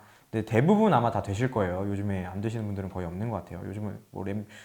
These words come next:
일 기가 정도는 다 있으니까요. 예. 그리고, 어, 쭉 내리시다 보면은 이제 가상화 소프트웨어 다운로드라는 게 있습니다.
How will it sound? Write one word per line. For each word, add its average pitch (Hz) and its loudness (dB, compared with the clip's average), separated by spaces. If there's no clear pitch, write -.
일 190 0
기가 185 4
정도는 127 0
다 107 -6
있으니까요. 95 -8
예. 95 -12
그리고, 165 -2
어, 95 -8
쭉 180 0
내리시다 107 4
보면은 95 -2
이제 101 -8
가상화 151 4
소프트웨어 - -2
다운로드라는 135 2
게 95 -2
있습니다. 104 -6